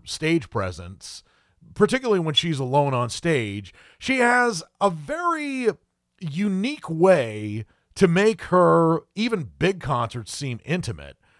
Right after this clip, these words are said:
which is not a very easy thing to do. And Taylor Swift can pull it off, arguably in this case even better than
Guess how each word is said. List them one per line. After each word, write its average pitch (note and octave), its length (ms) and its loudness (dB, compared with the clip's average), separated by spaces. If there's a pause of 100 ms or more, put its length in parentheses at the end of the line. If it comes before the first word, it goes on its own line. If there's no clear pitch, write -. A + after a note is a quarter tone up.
which F#3 180 6
is E3 220 0
not F#3 560 -2
a E3+ 100 2
very E3+ 760 2
easy D#3+ 440 -4
thing C#3 340 -6
to D3+ 120 -2
do. A2 520 -2 (300)
And E3+ 120 0
Taylor C#4+ 320 2
Swift - 260 -8
can F#3 100 -2
pull E3+ 220 2
it E3 60 4
off, C3 340 2 (100)
arguably B3+ 680 2
in D#3 80 -8
this D#3+ 180 -4
case C#3+ 260 -4
even C3+ 240 -4
better A#2+ 380 0
than A2 440 -4